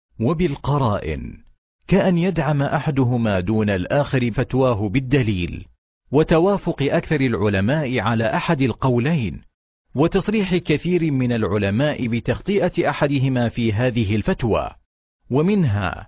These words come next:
تخصص أحدهما في موضوع السؤال، كأن يشتهر بعلم الفرائض، والسؤال في توزيع تركة، وهكذا.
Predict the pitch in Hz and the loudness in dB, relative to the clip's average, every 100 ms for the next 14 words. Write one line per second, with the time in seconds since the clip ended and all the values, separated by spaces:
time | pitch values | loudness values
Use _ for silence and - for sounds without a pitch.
0 | _ _ _ _ _ 170 - 214 - 180 | _ _ _ _ _ -2 0 0 0 0
1 | 135 139 - 170 143 127 117 98 120 107 | 0 0 0 0 2 2 2 0 0 0
2 | 101 98 160 143 113 110 175 196 127 90 | -2 0 0 2 0 -2 0 2 0 -2
3 | 76 - _ _ _ _ - 196 190 175 | -4 -10 _ _ _ _ 0 2 2 0
4 | 175 - 208 170 139 113 98 92 110 101 | -2 0 0 2 2 2 0 0 0 0
5 | 87 113 117 147 120 - - - _ _ | -2 -2 0 -2 -4 -8 -12 -20 _ _
6 | _ _ - 135 160 165 170 190 185 147 | _ _ -2 0 0 0 2 2 0 -2
7 | 135 113 117 113 123 143 120 107 196 170 | -2 -2 -2 -2 0 -2 -2 0 2 2
8 | 117 113 73 - _ _ _ 123 147 151 | 0 -2 -4 -6 _ _ _ 0 2 2
9 | 196 - 123 87 67 | 0 0 -2 0 -2